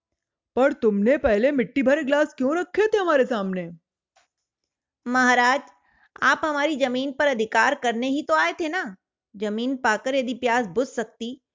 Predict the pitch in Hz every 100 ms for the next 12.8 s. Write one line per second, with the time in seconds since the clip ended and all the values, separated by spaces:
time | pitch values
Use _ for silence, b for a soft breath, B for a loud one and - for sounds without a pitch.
0 | _ _ - 349 339 311 285 - 392 403
1 | 381 359 349 370 _ _ - 262 277 220
2 | 233 233 269 311 302 285 285 277 269 269
3 | 247 233 254 254 226 202 214 214 220 233
4 | 233 233 220 _ _ _ _ _ - 185
5 | 196 247 269 285 294 294 - _ _ _
6 | _ _ 190 196 190 196 185 320 - 247
7 | 196 180 165 226 320 381 262 202 233 -
8 | _ _ - 359 370 320 285 294 - 214
9 | 208 320 - 208 196 - 330 320 247 285
10 | 294 180 185 190 220 247 _ _ _ _
11 | _ _ - 180 190 196 294 - 208 196
12 | 294 294 240 339 349 214 170